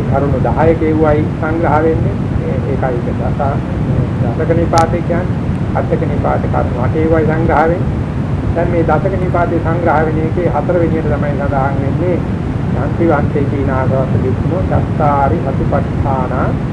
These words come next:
භාවිතා හොන්ති සුභාවිතා ඉදම් විබන්තේ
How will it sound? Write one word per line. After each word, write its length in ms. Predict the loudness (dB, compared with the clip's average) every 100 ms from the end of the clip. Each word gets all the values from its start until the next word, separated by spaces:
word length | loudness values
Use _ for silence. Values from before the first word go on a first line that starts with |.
| -2 -2 -2 -2 -2
භාවිතා 640 | -2 2 4 4 2 2 2
හොන්ති 320 | 2 0 0
සුභාවිතා 720 | 0 2 2 2 0 0 0
ඉදම් 300 | 0 0 0
විබන්තේ 580 | 0 0 0 0 0 0